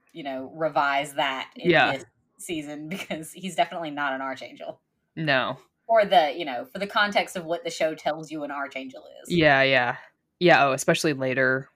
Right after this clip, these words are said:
Speaker 2: when they talk about
Speaker 1: Yeah.
Speaker 2: Yeah. Hmm. Um, all right.
Speaker 1: Um, also, this is a Halloween episode, and I'm gonna be a nerd for just a second. Uh,
Speaker 2: Oh, only now?
Speaker 1: yeah. <laughs> Yeah, just,
Speaker 2: We're only
Speaker 1: just
Speaker 2: nerds now?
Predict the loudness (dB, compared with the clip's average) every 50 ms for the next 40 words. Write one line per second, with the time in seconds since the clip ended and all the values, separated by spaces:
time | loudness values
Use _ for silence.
0 | _ -6 -4 -2 -2 -2 -4 -6 -8 -10 _ -10 -6 -2 0 0 0 0 -2 -2
1 | -2 -2 -4 -6 -10 _ _ _ _ _ _ _ _ _ _ -20 -18 -18 -16 -16
2 | -18 -20 -20 _ _ _ _ -6 -4 -2 -2 -4 -6 -8 _ _ _ _ _ _
3 | _ 0 0 0 0 0 _ _ -20 -20 _ _ _ _ -20 -20 -20 _ _ _
4 | _ _ -2 0 2 2 2 2 0 -2 -4 -8 -12 _ _ -10 -6 -4 -4 -4
5 | -4 -6 -8 -10 -16 _ _ _ _ _ _ -10 -10 -8 -8 -8 -10 -12 -14 -14
6 | -18 -20 -20 -20 _ _ -4 -4 -4 -4 -4 -8 -8 -8 -10 -14 -12 -12 -12 -10
7 | -10 -6 -4 -2 0 0 -2 -4 -4 -6 -6 -6 -6 -8 -8 -10 -12 -12 -12 -14
8 | -12 -8 -6 -6 -6 -6 -10 -14 -16 -18 -18 -18 -18 _ -10 -8 -8 -8 -8 -8
9 | -8 -8 -8 -6 -6 -8 -8 -8 -8 -8 -8 -8 -8 -10 -12 -16 -16 _ -16 -14
10 | -14 -16 -18 -18 -16 -16 -14 -14 -14 -14 -16 _ _ _ _ _ _ _ -8 -6
11 | -4 -2 -2 0 4 4 6 6 6 4 2 2 0 2 4 4 4 2 0 -4
12 | _ _ _ _ _ _ _ -14 -10 -8 -6 -8 -8 -10 -16 -20 -20 _ -14 -14
13 | -14 -12 -12 -14 -12 -12 -12 -14 -14 -18 _ _ _ -14 -14 -12 -10 -4 0 2
14 | 2 2 2 2 2 2 2 2 0 -2 -2 0 0 0 0